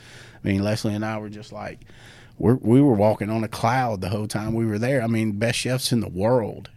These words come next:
have cooked in this place, and here we are featured in the James Beard House in New York. So, um, but, but then again, it's, it's, it's being humble. You know, it's, it's like,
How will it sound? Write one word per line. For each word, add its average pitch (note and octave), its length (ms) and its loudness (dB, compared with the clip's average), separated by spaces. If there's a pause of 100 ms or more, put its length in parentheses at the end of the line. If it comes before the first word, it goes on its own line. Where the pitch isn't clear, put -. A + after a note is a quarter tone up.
(100)
have - 220 -6
cooked - 300 -2
in F#2+ 140 -8
this F#2 180 -8
place, - 440 -4
and F2+ 140 -2
here A#2+ 160 2
we A2 220 2
are G#2 380 -2 (540)
featured G2 600 0 (680)
in F#2 120 -2
the F#2 80 -2
James G2 280 -2
Beard B2 220 -2
House - 260 -8
in F#2+ 120 -6
New G#2 60 -4
York. - 420 -6
So, - 400 -6
um, G2+ 420 -2 (560)
but, B2 260 2
but C3 200 -2
then D#3 120 6
again, C3 460 4
it's, A#2+ 180 2
it's, B2+ 380 -4 (100)
it's A#2+ 200 -2
being B2 260 2
humble. B2 460 2 (120)
You A#2 140 4
know, G#2+ 380 0
it's, - 260 -6
it's G#2 260 -6
like, G#2+ 480 -4